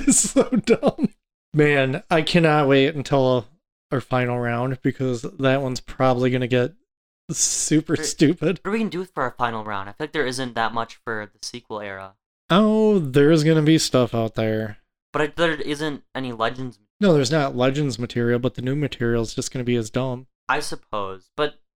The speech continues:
Speaker 1: Listen, if we run into, if we run into a problem with it,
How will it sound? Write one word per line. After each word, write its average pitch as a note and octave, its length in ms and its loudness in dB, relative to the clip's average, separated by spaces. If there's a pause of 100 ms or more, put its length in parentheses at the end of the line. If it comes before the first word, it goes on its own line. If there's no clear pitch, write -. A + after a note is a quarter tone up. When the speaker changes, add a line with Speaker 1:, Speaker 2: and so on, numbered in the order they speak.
(160)
Speaker 1:
Listen, G3 320 -2
if F3 140 -8
we G3 100 0
run G3+ 240 0
into, F3 440 6
if E3+ 180 -2
we D#3 80 8
run E3 200 8
into F#3+ 220 6
a D#3+ 60 6
problem C3 440 2
with C#3+ 220 4
it, D3 200 4